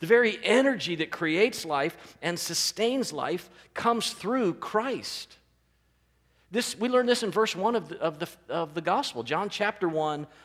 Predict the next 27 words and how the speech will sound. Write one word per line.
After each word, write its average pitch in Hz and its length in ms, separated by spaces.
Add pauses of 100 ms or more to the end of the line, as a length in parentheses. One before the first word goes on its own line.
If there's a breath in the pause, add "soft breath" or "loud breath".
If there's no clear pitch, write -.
(120)
verses 135 400
one 170 220
through - 180
four, 190 380
right? 175 280 (360 loud breath)
"He 254 240
is 180 120
in 175 100
the 156 60
beginning 196 440
with 151 200
God. 180 300
All 202 260
things 180 220
were 156 80
made 135 220
through 147 160
him, 143 180
and 110 100
without 131 280
him 117 160
nothing 151 260
was 117 140
made 123 220
that 113 80
was 107 120
made. 131 240